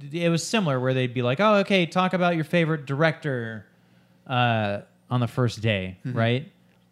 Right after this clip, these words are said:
Speaker 1: And people would go up there and be like, "Oh, yeah, I just love Christopher Nolan." I'm like, "God damn it."
Speaker 2: Come on.
Speaker 1: It's because
Speaker 2: <laughs>
Speaker 1: Inception just came out or whatever, right?
Speaker 2: Yeah.
Speaker 1: Like, come on, like, and even the teacher was like, "Really?" Like,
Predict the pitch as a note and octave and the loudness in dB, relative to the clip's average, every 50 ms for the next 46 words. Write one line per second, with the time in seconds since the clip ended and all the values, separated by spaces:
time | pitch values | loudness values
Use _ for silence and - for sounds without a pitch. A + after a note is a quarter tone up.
0 | _ - D3+ D#3 D#3+ G3 D3+ E3+ E3+ E3 D3+ C3+ E3+ D#3+ E3+ E3 - F3+ D#3+ D3 | _ -4 -2 0 0 0 0 2 0 0 2 2 2 2 2 2 2 0 0 2
1 | C#3 C3+ C3 B2+ - - D3 D3 C#3+ C3+ C#3 C#3+ C3+ B2 A#2 B2 A#2 - B2+ B2+ | 2 2 0 0 0 0 0 0 2 2 0 0 0 0 -2 -4 -8 -4 -4 -6
2 | A#2 - - C3+ B2+ - - C3 C3 C3+ C#3 C#3 B2+ A#2+ A2+ A2+ A2+ B2 B2 B2+ | -6 -4 -6 -8 -8 -8 -10 -8 -4 -2 -2 -2 -2 -2 -4 -6 -8 -8 -8 -8
3 | B2 - - G#3 A#3+ A3+ E3 B2 B2+ A#2+ A#2 A#2 A#2+ A#2+ A#2+ - - - - - | -8 -8 -8 -10 -10 -10 -10 -6 -4 -4 -2 -2 -2 -2 -4 -6 -8 -18 -18 -12
4 | - B2 G#2+ A2+ A#2 _ - D#3+ D3+ D3+ G3 E3 - G#3+ F3+ G3+ F#3+ E3+ - G#3 | -12 -12 -12 -12 -16 _ -6 -4 -2 0 0 2 2 2 0 0 -2 0 2 2
5 | F#3+ D3+ - - F3+ D#3 D3+ D#3 C#3 - - E3 D3+ C#3 C#3 C3 B2+ B2+ B2+ B2 | 2 2 2 -2 -2 0 0 0 -2 0 0 2 2 2 2 2 2 4 2 2
6 | B2 B2+ B2+ B2+ B2 A#2 A#2 A#2 A#2+ B2+ C3 C#3 C3+ A#2+ A2 C3 C#3 C#3 C#3 C3+ | 2 2 0 0 0 0 0 0 2 2 4 4 4 4 4 4 4 4 2 0
7 | - - _ - - G#3 A3+ G3 D#3+ C#3+ C#3 D3 D3+ D3 C#3+ - - - _ _ | -4 -18 _ -14 -4 0 2 2 4 2 2 0 0 0 0 -2 -10 -20 _ _
8 | _ _ _ - - - - _ _ _ _ _ _ _ _ _ _ _ _ _ | _ _ _ -20 -20 -20 -20 _ _ _ _ _ _ _ _ _ _ _ _ _
9 | _ - - F3+ G#3 A#3 B3 B3+ A#3 - - - C4+ A3+ - G#3 F3 D3 D3 C#3 | _ -6 -2 2 2 2 2 2 0 0 0 0 0 0 2 0 0 2 0 0
10 | A#2 C#3 C3+ C3 B2+ - - - - - - _ _ _ _ _ _ _ _ _ | 2 2 0 0 0 -4 -20 -20 -20 -20 -20 _ _ _ _ _ _ _ _ _
11 | _ _ _ _ _ _ _ _ _ _ _ _ - C3+ C#3 D#3 D#3+ D#3+ E3+ F3 | _ _ _ _ _ _ _ _ _ _ _ _ -4 0 2 2 4 2 2 0
12 | E3+ E3+ F3+ F#3 D3 C#3 C#3+ C#3+ - | -2 -4 -6 -8 -8 -8 -8 -2 2